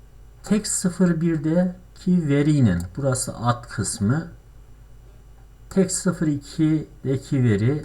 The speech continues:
soyad kısmı, tek sıfır üçteki veri, telno kısmı. Bunları birleştirmişim arkadaşlar. Şimdi ben bu verileri birleştirirken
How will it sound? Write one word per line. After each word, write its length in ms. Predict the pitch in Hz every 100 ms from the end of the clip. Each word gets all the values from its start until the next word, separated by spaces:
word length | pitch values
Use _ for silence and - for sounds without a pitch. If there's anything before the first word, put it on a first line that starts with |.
| -
soyad 540 | - - 139 131 -
kısmı, 600 | - 101 - 110 131 156 - - - - - - - - -
tek 220 | 196 180
sıfır 420 | - - 180 160 156
üçteki 600 | 143 - 143 - 156 131
veri, 520 | 120 120 165 170 170 - - - - -
telno 520 | - 147 139 135 117
kısmı. 540 | - 98 - 151 190 190 - - - - - 254
Bunları 500 | 220 147 143 190 165
birleştirmişim 1000 | 156 151 147 117 - 135 120 107 104 104
arkadaşlar. 640 | 107 104 92 85 - 85
Şimdi 500 | - - 202 202 180
ben 300 | 196 202 196 - - - - - - - - - - -
bu 160 | 185
verileri 600 | 180 185 190 185 175 165
birleştirirken 1160 | 170 170 180 175 - - 175 165 - 175 202